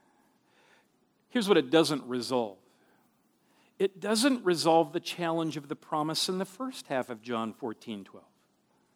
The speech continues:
Look at it again. "Truly, truly, I say to you, whoever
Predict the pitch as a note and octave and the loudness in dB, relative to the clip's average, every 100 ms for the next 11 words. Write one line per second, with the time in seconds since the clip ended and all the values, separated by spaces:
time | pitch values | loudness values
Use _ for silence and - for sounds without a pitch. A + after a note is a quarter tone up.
0 | _ _ _ _ _ _ _ _ _ _ | _ _ _ _ _ _ _ _ _ _
1 | _ _ _ _ _ _ _ _ _ - | _ _ _ _ _ _ _ _ _ -14
2 | - C#3+ C#3+ C#3 D3 B2 G2 _ _ _ | -2 0 0 0 0 -2 -6 _ _ _
3 | _ _ _ _ _ _ _ _ - _ | _ _ _ _ _ _ _ _ -20 _
4 | _ _ _ _ _ _ _ _ _ - | _ _ _ _ _ _ _ _ _ -8
5 | F#3 F#3 F#3+ F3+ F3+ - F3 D#3 D3 D3 | 0 4 6 4 2 2 4 4 2 0
6 | C3+ - D#3 C#3+ - B2+ A2+ G2+ _ _ | -2 -2 -2 -2 -8 -14 -16 -20 _ _
7 | _ _ _ _ _ _ _ _ _ _ | _ _ _ _ _ _ _ _ _ _
8 | _ _ _ _ _ _ _ _ _ - | _ _ _ _ _ _ _ _ _ -20
9 | - G3+ G3 F#3 F#3 A#2+ | -2 6 8 10 6 0